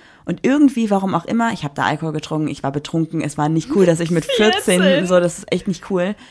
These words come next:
Speaker 1: Oder vierzehn, ja, vierzehn.
Speaker 2: Oder vierzig, ich weiß nicht mehr genau.
Speaker 1: Und dann hatte ich halt da was mit einer.
Speaker 2: Also so richtig, ja, hattest du dann deinen ersten Kuss oder hattest du schon mal vorher so einen richtigen
Speaker 1: Mm, ich glaube, also ich hab, bei,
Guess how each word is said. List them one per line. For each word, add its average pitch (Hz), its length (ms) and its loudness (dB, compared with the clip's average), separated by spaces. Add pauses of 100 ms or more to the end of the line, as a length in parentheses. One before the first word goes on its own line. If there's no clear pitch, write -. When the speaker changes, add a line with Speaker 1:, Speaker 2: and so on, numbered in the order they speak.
(560)
Speaker 1:
Oder 151 160 -4
vierzehn, 170 640 -10
ja, 147 100 -4
vierzehn. 190 460 -2 (540)
Speaker 2:
Oder 175 180 -6
vierzig, 226 500 -6
ich 214 160 -8
weiß 196 200 -2
nicht 180 140 -6
mehr 135 120 -6
genau. 160 320 -6
Speaker 1:
Und 190 80 4
dann 202 160 4
hatte 233 120 2
ich 208 120 -2
halt 147 160 2
da 135 140 0
was 139 160 -4
mit 139 200 0
einer. 143 400 0 (420)
Speaker 2:
Also 202 180 -6
so 208 80 -4
richtig, 233 540 -2
ja, 214 140 -2 (360)
hattest 226 200 -6
du - 40 -6
dann 233 100 0
deinen 214 120 -4
ersten 196 300 -8
Kuss 330 260 -4
oder 240 140 0
hattest 226 160 -6
du 190 40 -12
schon 190 160 -6
mal 180 100 -6
vorher 175 240 -6
so 165 100 -10
einen 165 60 -10
richtigen 165 480 -12 (340)
Speaker 1:
Mm, 180 460 0
ich 185 140 -4
glaube, 220 320 2
also 165 160 -2
ich 165 120 -6
hab, 185 100 -4 (180)
bei, 160 180 -2